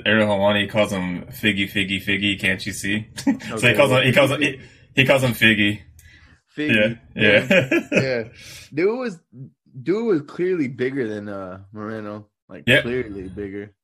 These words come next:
Speaker 1: Well, that's, okay, so I told S-, Sammy was texting me during the fight, and he's like, "Oh, like, what do you think the chances are against the, the Mexican versus Brazil?" I'm like, "The guy from Brazil is super good, but, I mean, like, Moreno's style is, like, different, but he's,"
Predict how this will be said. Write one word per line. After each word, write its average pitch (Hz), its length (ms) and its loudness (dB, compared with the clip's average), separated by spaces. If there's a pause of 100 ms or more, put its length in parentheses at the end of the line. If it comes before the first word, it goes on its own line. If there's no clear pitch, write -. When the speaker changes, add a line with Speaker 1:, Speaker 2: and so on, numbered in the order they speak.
(100)
Speaker 1:
Well, 143 120 6
that's, 202 200 4
okay, - 280 2
so - 120 4
I 240 60 4
told 185 560 2
S-, - 300 -6
Sammy 147 340 4
was 120 240 0
texting 120 340 2
me 107 200 6
during 101 200 0
the 98 80 -2
fight, 101 360 4
and 101 160 0
he's 101 160 -4
like, 95 120 2
"Oh, 110 240 6
like, 101 120 2
what 107 80 2
do 110 80 4
you 107 60 2
think 107 140 -2
the 101 60 -2
chances 104 380 0
are 101 100 2
against 95 240 0
the, 92 340 0
the 90 60 -4
Mexican 98 340 0
versus 95 200 -6
Brazil?" 95 320 -2
I'm - 80 -2
like, - 80 -10 (380)
"The 104 60 -4
guy 123 200 6
from 139 100 -2
Brazil 117 300 2
is 107 160 -2
super 113 400 -2
good, 110 480 2
but, 101 100 6
I 104 40 6
mean, 107 180 4
like, 101 280 2
Moreno's 117 560 4
style 117 360 4
is, 110 80 -2
like, 90 280 0
different, 123 380 2
but 110 140 4
he's," 113 240 0